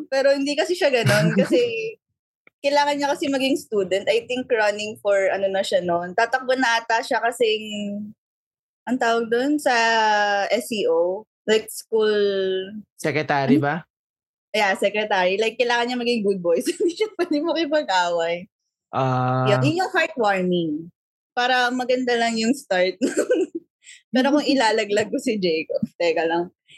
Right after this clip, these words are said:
Speaker 1: Si Jacob kasi ano siya eh. I mean, feeling ko alam, alam mo rin naman to as a close friend ni Jacob.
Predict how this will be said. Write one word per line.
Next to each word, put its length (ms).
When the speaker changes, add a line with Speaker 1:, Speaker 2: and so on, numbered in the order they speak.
Speaker 1:
Si 160
Jacob 440
kasi 320
ano 240
siya 160
eh. 220
I 160
mean, 240
feeling 300
ko 160
alam, 320
alam 240
mo 80
rin 240
naman 260
to 160
as 220
a 80
close 400
friend 240
ni 120
Jacob. 520